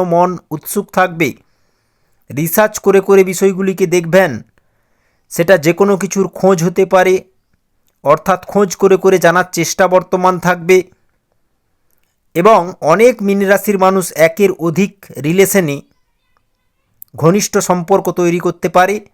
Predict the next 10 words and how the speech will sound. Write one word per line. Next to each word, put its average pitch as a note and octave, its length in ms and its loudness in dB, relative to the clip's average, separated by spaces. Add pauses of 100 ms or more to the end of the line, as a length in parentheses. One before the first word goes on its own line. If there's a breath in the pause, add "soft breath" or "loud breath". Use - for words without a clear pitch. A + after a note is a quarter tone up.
(1000)
তাই D#3 220 4
অবশ্যই E3+ 540 2 (1700)
প্রেম F#3+ 220 4 (120)
বা F#3 160 4
ভালোবাসার F3+ 600 0
দিক E3+ 220 -6
থেকে F#3 280 -4 (1900)
সম্পর্ক F3 600 0 (480)
ঠিক F#3+ 260 0
রাখতে F#3 380 0